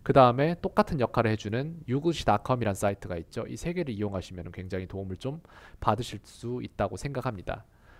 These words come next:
어, 전에 했던 내용과 상당히 좀 겹치는 부분들도 있었는데, 근데 오늘 당장 접근하기 위해서 약간, 음,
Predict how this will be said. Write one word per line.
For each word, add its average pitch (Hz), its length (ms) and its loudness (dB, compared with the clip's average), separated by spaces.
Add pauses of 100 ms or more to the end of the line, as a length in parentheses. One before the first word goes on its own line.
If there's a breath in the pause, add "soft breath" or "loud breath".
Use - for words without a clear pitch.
(200 soft breath)
어, - 60 -12
전에 175 520 0
했던 165 300 -2
내용과 113 340 2
상당히 143 320 -4
좀 120 140 -12
겹치는 117 380 -6
부분들도 107 380 -6
있었는데, 90 680 -4 (120)
근데 127 240 -4 (100)
오늘 151 460 0
당장 110 480 -2
접근하기 117 720 -6
위해서 92 460 -4 (460 loud breath)
약간, 110 720 2
음, 90 600 -10